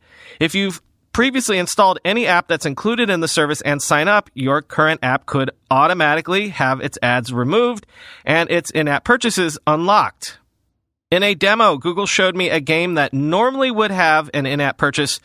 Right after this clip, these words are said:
for an expansion pack, but as a part of Play Pass, it was simply free. The Google Play Store will soon begin showing a small multicolored ticket next to apps that are included in the Play Pass bundle,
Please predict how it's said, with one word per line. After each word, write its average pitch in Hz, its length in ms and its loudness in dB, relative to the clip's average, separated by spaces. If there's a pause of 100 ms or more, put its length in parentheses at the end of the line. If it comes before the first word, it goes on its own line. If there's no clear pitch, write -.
(300)
for 127 140 0
an 127 80 -2
expansion 190 440 -2
pack, 117 340 -2 (440)
but 123 240 0
as 120 160 0
a 120 80 -2
part 131 300 0
of 127 180 -2
Play 202 220 2
Pass, 185 340 0
it 165 160 -4
was 220 320 -2 (140)
simply 151 400 -2
free. 214 560 -2 (420)
The 117 120 -4
Google 127 200 -2
Play 156 220 0
Store 160 320 0
will 151 180 -2
soon 185 340 -2
begin 165 260 -2
showing 160 340 0
a 147 80 -2
small 160 380 0
multicolored 180 680 -2
ticket - 380 -2
next 165 300 -2
to 220 100 0
apps 151 460 -2
that 139 180 2
are 139 140 0
included 139 480 -2
in 131 220 -4
the 127 100 -4
Play 120 240 -2
Pass 117 240 -2
bundle, 196 480 0